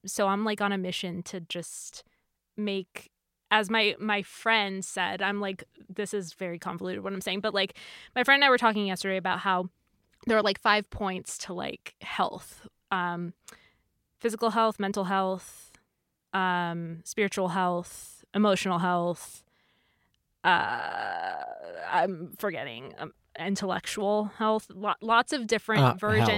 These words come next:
Speaker 2: health.
Speaker 1: And just, if one of them's off, you're gonna be off.
Speaker 2: Right.
Speaker 1: So just, like, focusing on those things. And today, um, I was thinking about how I wanted to kind of nourish my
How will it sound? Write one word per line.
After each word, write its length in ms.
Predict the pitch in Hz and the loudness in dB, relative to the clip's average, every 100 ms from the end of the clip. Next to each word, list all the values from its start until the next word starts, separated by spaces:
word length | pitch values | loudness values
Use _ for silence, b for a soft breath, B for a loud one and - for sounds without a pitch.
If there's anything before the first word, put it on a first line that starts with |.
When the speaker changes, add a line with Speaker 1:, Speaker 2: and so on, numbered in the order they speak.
| 208 | 2
Speaker 2:
health. 20 | |
Speaker 1:
And 180 | 226 226 | 0 2
just, 240 | 233 - - B B | 0 -2 -6 B B
if 160 | 254 | 4
one 180 | 220 269 | 6 4
of 60 | 277 | 4
them's 180 | 285 240 | 2 4
off, 340 | - 202 185 - - 202 | 6 6 4 -6 -10 -4
you're 220 | 190 190 | -2 0
gonna 180 | 190 170 | -2 -4
be 140 | 175 | -4
off. 320 | 131 - - | -6 -6 -8
Speaker 2:
Right. 180 | 98 78 - B B B B | -6 -6 -10 B B B B
Speaker 1:
So 460 | - - 196 196 180 | -6 0 2 2 -2
just, 240 | 202 208 | -4 -2
like, 240 | 220 202 - | -2 -2 -8
focusing 680 | - 214 202 220 - 196 190 | -4 -2 -2 -6 -6 -6 -4
on 580 | 175 175 175 175 175 - - | -4 -2 -2 -4 -6 -8 -6
those 200 | 185 - | -6 -4
things. 240 | 190 190 | -4 -4
And 140 | 226 | -4
today, 480 | - 214 220 240 277 | -4 0 4 4 2
um, 520 | 214 196 185 - - - _ _ _ _ _ _ _ _ 208 | 2 0 0 -4 -10 -20 _ _ _ _ _ _ _ _ 2
I 220 | 214 214 185 | 2 2 -4
was 360 | 190 196 208 - | -8 -4 -4 -2
thinking 360 | 247 277 262 | -4 -2 0
about 340 | 214 196 190 190 | 0 4 2 2
how 600 | - 202 190 190 190 190 b b b b b b b _ - | -2 2 4 4 2 -2 b b b b b b b _ 2
I 260 | 214 214 220 | 6 8 6
wanted 400 | 208 208 208 196 | 4 2 0 -2
to 140 | 214 | -6
kind 200 | - 202 | -4 -2
of 120 | 196 180 | -2 -2
nourish 540 | 180 175 190 190 - | -2 -2 -2 0 0
my 500 | 196 180 175 175 | 0 0 -2 -4